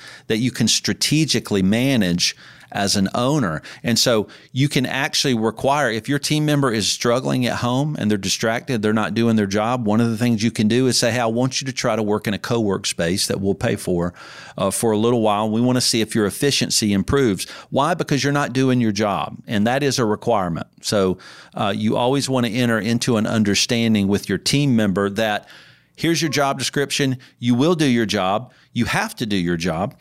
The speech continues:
and we will always pay you, right? And then what we're gonna do is honor,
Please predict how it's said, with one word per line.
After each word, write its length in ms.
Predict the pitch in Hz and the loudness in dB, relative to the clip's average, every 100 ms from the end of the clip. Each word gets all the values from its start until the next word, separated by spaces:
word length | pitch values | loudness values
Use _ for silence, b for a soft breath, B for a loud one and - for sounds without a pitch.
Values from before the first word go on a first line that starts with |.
| B | B
and 160 | - 120 | -2 2
we 120 | 143 | 4
will 80 | 160 | 4
always 420 | - 117 117 113 | 2 2 2 0
pay 200 | - 120 | -2 -2
you, 280 | 87 98 139 - | 0 -2 -4 -4
right? 280 | 110 113 - | -4 -2 -4
And 200 | - 123 | 0 2
then 100 | 123 | 4
what 180 | 120 120 | 2 2
we're 140 | 139 | 2
gonna 180 | 180 131 | 2 0
do 200 | 110 117 | 0 2
is 100 | 104 - | 0 0
honor, 480 | 110 131 165 175 | 0 0 2 0